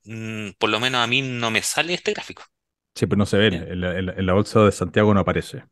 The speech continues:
Speaker 2: Es una desgracia.
Speaker 1: No, eh, totalmente. Yo creo que eso también contribuye a que la gente no, no le ponga atención a estos fondos de inversión.
Speaker 2: Eh,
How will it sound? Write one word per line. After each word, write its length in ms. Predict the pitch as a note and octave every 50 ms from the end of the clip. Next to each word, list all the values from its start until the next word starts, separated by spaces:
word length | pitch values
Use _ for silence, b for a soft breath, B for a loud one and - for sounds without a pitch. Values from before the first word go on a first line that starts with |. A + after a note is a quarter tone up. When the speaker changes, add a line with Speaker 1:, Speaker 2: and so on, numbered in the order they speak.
| _ _ _
Speaker 2:
Es 80 | - G#2
una 160 | G#2+ F#2+ E2+
desgracia. 480 | E2+ E2 F2+ - - - - F2+ F2+ - - - _ _ _ _ _ _ _ _ -
Speaker 1:
No, 420 | A#2+ A2+ A2 A#2 A2+ G2 F#2 F2 F2
eh, 80 | F2 E2+ -
totalmente. 680 | - F#2+ A#2 A#2+ B2 C#3 D3+ B2+ G#2+ - - G2+ - -
Yo 120 | A2+ B2
creo 160 | A#2 C3 C3+ A#2+
que 60 | C#3
eso 180 | C3+ - C#3+
también 280 | B2 B2+ A#2 A#2+ B2+ C#3
contribuye 420 | - C#3+ B2 - - B2+ C#3 C#3+
a 40 | C#3
que 100 | - -
la 80 | B2 A#2
gente 360 | - C#3+ C#3 C#3 - - C#3
no, 260 | C3+ C3+ C3+ C3 B2+
no 120 | A2+ B2 A#2+
le 100 | A#2 G#2+
ponga 220 | A#2+ C3+ C#3 C#3
atención 360 | C#3 C#3 B2 A2+ - C3+ C#3+
a 40 | C#3+
estos 440 | - - - C#3 C#3 C#3 C#3 C3+ -
fondos 280 | - D3 D3 C#3 C#3+
de 40 | D3
inversión. 320 | D3 D3 D3+ - - F#2 F#2+
Speaker 2:
Eh, 160 | F#2 F#2